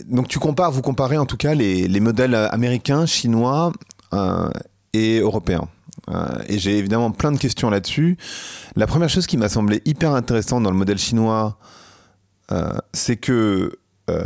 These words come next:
ils envisagent d'abord de devenir l'atelier de l'écologie, alors qu'en fait,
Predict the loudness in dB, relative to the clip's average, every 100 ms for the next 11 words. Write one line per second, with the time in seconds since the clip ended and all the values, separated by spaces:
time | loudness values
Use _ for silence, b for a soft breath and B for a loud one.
0 | -6 -12 -4 -2 0 0 0 0 0 2
1 | 0 -2 -6 -6 -2 0 2 0 0 -4
2 | -6 B B B -6 0 2 2 2 0
3 | -2 0 0 2 2 2 0 -2 -2 -4
4 | 0 -2 -4